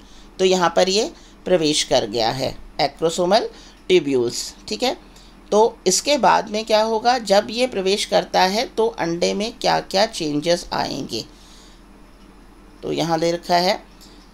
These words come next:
अंड तथा शुक्राणु की प्लाज्मा, अंड तथा शुक्राणु की प्लाज्मा मेम्ब्रेन के संपर्क स्थल पर एग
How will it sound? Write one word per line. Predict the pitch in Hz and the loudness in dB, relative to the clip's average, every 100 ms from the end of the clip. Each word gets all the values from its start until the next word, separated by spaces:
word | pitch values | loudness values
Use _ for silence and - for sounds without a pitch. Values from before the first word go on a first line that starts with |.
| - - - - - - | -20 -20 -20 -20 -20 2
अंड | 226 277 | 4 4
तथा | 311 285 277 | 0 0 2
शुक्राणु | 269 233 220 185 202 220 | 2 0 2 2 2 -2
की | 220 233 | -4 -4
प्लाज्मा, | 220 160 160 - 190 208 277 - - - | 2 2 2 0 0 0 0 -6 -8 0
अंड | 226 269 | 0 0
तथा | 254 247 | -2 -2
शुक्राणु | 247 - 190 202 220 | -2 0 0 0 -4
की | 240 | -8
प्लाज्मा | 226 165 170 202 196 220 | 0 2 2 0 0 0
मेम्ब्रेन | 220 170 175 202 214 | 2 0 0 -2 -2
के | 220 | -4
संपर्क | 208 170 170 240 254 | 0 0 2 0 0
स्थल | - 180 175 | -2 0 0
पर | 180 220 233 - 196 | 2 0 0 -6 0
एग | 202 220 277 | 0 0 -10